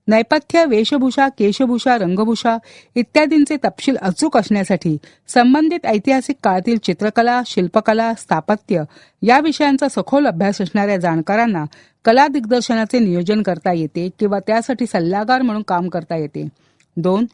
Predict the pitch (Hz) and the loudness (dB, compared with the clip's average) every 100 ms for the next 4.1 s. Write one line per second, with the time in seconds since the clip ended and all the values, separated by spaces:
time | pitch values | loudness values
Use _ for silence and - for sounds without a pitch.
0 | _ _ - - 247 294 330 339 285 277 | _ _ -4 0 2 0 0 0 0 0
1 | 277 254 233 208 196 226 233 202 190 185 | 0 0 -2 -4 -2 -2 -2 0 -2 0
2 | 285 - 208 190 185 254 254 262 240 - | -4 -2 -2 0 -2 -2 -2 0 -2 -2
3 | 170 190 214 226 220 190 165 180 180 - | -2 -2 0 -2 -2 -4 -2 -2 -2 -2
4 | 285 | -2